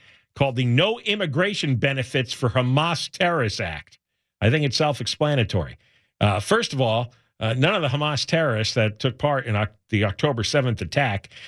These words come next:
uh, are allowed to enter the country. Uh, they can't even seek asylum.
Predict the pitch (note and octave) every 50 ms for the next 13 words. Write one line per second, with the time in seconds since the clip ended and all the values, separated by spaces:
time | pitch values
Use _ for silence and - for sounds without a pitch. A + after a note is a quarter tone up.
0 | - - _ - G#2+ G#2+ G#2 G2+ G2+ G2+ - - A#2 A2 A2 A2+ A2+ C3+ C#3+ D3
1 | C#3+ C3+ A2 - - - C#3 C#3 - A#2+ G2+ G2 - - D3+ C#3+ A#2 - - -
2 | - _ _ _ _ _ _ _ _ _ _ _ _ _ _ _ - - - -
3 | G2 F#2+ - - B1 C2+ D#2 - A#2 - - - - - G#2+ G2+ - F3+ E3+ D#3+
4 | D3 C3 G#2+ - - - F3 E3 - G2 - - - E3+ D#3 C#3 E2 D2 -